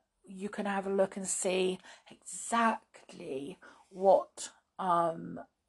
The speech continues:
is on there. You can wear hoodies, you can have book bags that you can carry your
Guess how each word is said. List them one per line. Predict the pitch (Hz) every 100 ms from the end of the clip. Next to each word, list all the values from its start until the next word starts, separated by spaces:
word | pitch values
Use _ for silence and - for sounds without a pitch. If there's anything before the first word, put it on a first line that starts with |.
| -
is | 196 175
on | 170 170
there. | 165 170
You | 185 190
can | 190 180 - - -
wear | - 190 190 175 170 -
hoodies, | 285 277 294 294
you | 220
can | 185 185
have | 170 160 - _ -
book | 294 - -
bags | 247 247 254 - -
that | -
you | 185
can | - 180
carry | - 196 190
your | 196